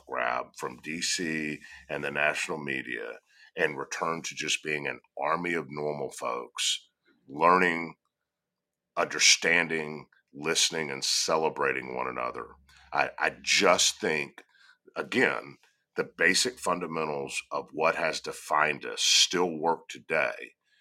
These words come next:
We have to evolve how we employ them. But, um, you know, I get asked all the time, "How do we fix the proverbial it?"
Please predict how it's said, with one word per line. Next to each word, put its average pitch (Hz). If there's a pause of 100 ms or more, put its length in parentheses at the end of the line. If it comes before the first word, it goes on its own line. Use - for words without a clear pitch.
(280)
We 76
have 78
to 71
evolve 76
how 80
we 71
employ 87
them. 64 (480)
But, 71 (240)
um, 65 (340)
you 107
know, 95
I 87
get 90
asked 80
all 82
the -
time, 73
"How 87
do 82
we 73
fix -
the 78
proverbial 71
it?" -